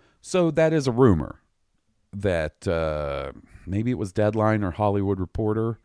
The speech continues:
reported a couple weeks back, is that Jimmy Smits is in this show. So I wonder, like, does Obi-Wan maybe, like, he leaves Tatooine and he goes to see Jimmy Schmitz?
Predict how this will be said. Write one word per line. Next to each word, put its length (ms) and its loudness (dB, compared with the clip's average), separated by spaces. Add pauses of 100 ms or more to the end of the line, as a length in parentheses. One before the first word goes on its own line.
(340)
reported 460 -2
a 40 -4
couple 340 0
weeks 260 -2
back, 340 0
is 140 -6
that 160 -2
Jimmy 300 0
Smits 420 -4
is 220 -4
in 180 -2
this 140 -6
show. 260 -8 (800)
So 800 0
I 160 2
wonder, 520 0
like, 460 2 (720)
does 280 -2
Obi-Wan 500 2
maybe, 460 0 (340)
like, 280 -2
he 140 -4
leaves 300 -2
Tatooine 560 -2
and 140 -2
he 80 -6
goes 360 -2
to 120 -8
see 240 -4
Jimmy 300 -2
Schmitz? 560 -6